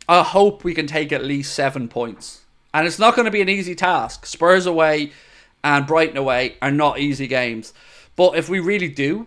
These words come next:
want to be title contenders and get carried away, I think seven points from nine is, is the kind of numbers we should be looking from, from those fixtures.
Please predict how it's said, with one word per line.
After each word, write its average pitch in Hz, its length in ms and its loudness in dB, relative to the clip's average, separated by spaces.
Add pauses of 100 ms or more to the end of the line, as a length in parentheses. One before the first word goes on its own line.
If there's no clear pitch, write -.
want 196 200 -4
to 202 60 -10
be 202 100 -10
title 196 340 0
contenders 202 640 -4
and 139 320 -4 (280)
get 143 240 -2
carried 190 360 2
away, 190 480 -2
I 156 60 -8
think 170 180 -4
seven 165 320 -2
points 151 260 -4
from 143 140 -8
nine 139 340 -4
is, 120 260 -10
is 127 140 -10
the 131 100 -12
kind 139 340 -4
of 127 60 -10
numbers 131 360 -6
we 131 60 -14
should 120 160 -10
be 123 100 -10
looking 127 280 -6
from, 120 240 -6
from 120 120 -12
those 123 220 -6
fixtures. 120 560 -10